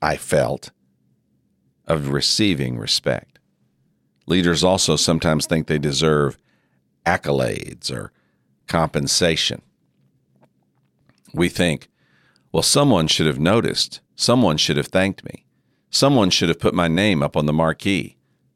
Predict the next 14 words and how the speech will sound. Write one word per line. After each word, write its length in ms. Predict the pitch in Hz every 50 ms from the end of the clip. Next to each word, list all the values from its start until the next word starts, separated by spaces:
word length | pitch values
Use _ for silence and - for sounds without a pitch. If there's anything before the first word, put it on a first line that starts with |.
| _ _ _
Someone 360 | - - - 127 120 90 80
should 180 | 76 - - 82
have 160 | 76 69 - _ _ _ _ _ -
published 400 | - 98 104 98 95 87 - -
my 280 | - 82 82 80 76 71 _ _ _ _ -
name 300 | 85 92 98 101 87 76
and 120 | 69 -
pronounced 520 | - 76 73 78 87 98 104 104 - -
it 140 | 95 - -
correctly 560 | - - 82 85 92 107 110 - - 85 80
when 160 | 73 71 76 78
I 100 | 78 82
was 160 | 82 78 82
introduced. 720 | 90 85 - - 80 80 101 110 82 65 - - - -